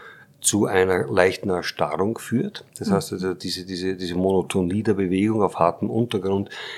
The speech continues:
Speaker 1: ist nicht förderlich für,
Speaker 2: Für die Beweglichkeit.
Speaker 1: für die Beweglichkeit im Theater, vielleicht für den Puls und vielleicht auch für den, für die, für die, für die Herzfunktion, das kann sein.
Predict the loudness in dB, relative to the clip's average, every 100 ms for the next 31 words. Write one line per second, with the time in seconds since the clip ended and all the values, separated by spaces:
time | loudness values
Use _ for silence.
0 | -8 2 4 4 6 8 6 4 6 8
1 | 6 2 -4 -2 4 6 4 2 -10 -10
2 | -4 0 0 0 -2 2 2 4 2 2
3 | 2 4 4 2 4 4 4 4 2 2
4 | -12 -14 -8 4 8 8 6 -2 -2 6
5 | 8 8 6 0 4 4 2 -2 0 2
6 | 0 2 2 2 -2 -2 -6 -2 -2 -2
7 | -4 -6 -8 -6 -6 -6 -6 -2 -2 -2
8 | -2 4 4 4 0 0 4 6 6